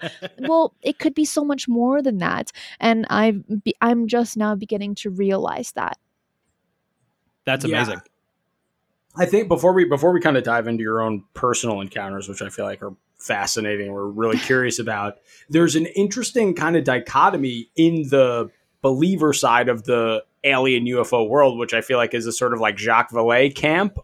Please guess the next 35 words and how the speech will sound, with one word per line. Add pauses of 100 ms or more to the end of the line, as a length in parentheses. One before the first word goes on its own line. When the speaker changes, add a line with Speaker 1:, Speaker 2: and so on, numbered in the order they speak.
Speaker 3:
of
the
Speaker 2:
Yes.
Speaker 3:
high
strangeness,
the
paranormal,
all
sort
of
one (320)
mysterious
force,
and
then
the
more
practical
side
of,
like,
these
are
just
literally
biological
entities
traveling
from
far
away, (140)
and
they're
visiting (120)
us.